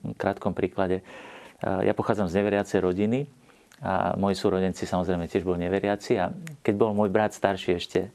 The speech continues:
ešte, dúfam, že mu nevadí, že to poviem takto, e, keď bol ešte ateista, tak mi po-, položil takú otázku, že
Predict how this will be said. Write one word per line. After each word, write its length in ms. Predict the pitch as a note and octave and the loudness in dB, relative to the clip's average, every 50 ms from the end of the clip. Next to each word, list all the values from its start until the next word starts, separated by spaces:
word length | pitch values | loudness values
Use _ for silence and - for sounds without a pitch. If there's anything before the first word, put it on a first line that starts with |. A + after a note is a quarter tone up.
| _ - | _ -6
ešte, 480 | - F#2+ - - - F2+ E2 F#2 - | -4 -4 -4 -2 -2 -2 -2 -2 -2
dúfam, 240 | - G2+ F#2+ F#2 F2 | -2 0 0 2 2
že 80 | F2 F#2+ | 2 2
mu 160 | F2+ F2+ F#2 | 2 2 2
nevadí, 320 | F#2+ F#2 F2+ F2 F2+ F2+ | 2 2 2 2 2 2
že 80 | F2+ G2 | 2 2
to 160 | F#2 G2 F#2 | 0 0 0
poviem 320 | - G2+ F#2+ F#2 F2+ F2 F2+ | 2 2 2 2 0 0 0
takto, 320 | F#2+ F#2 - - A2 G2+ | -2 -2 0 0 -2 -2
e, 20 | - - - F#3+ F#3+ - F2 - - - - - - - - - F2 F2+ F2+ F2 F2+ F2+ F2+ F2+ F#2 F2+ F2+ F2+ F#2+ G2+ - - - - G#2+ | -2 -4 -4 -2 -2 -4 -4 -6 -8 -10 -14 -18 -18 -16 -10 -4 -2 0 0 0 0 0 0 0 -2 0 0 -2 -2 -2 -4 -6 -6 -6 -2
keď 120 | - - G2 | 0 0 2
bol 120 | F#2+ A2 G#2+ G#2+ | 2 2 2 0
ešte 160 | - - - | 0 2 2
ateista, 560 | F#2+ G2 G2 - A2+ A2 G#2+ - - G#2+ F#2+ | 2 2 2 2 2 0 0 0 0 0 2
tak 240 | - G2 F#2+ - - | 2 0 0 0 0
mi 80 | A2+ | -2
po-, 240 | G2+ - - - - | 0 0 -2 -8 -6
položil 400 | - A#2 G#2+ A2 A2+ A#2 A2 A2 | -4 -2 0 0 0 0 0 0
takú 320 | - A2+ A2+ - A2 G2 G#2 | 0 0 0 2 0 0 2
otázku, 400 | - A2 G#2 - - - G2 F2+ | 2 0 -2 -2 -4 -4 -4 -2
že 160 | G2 G2 | 0 -2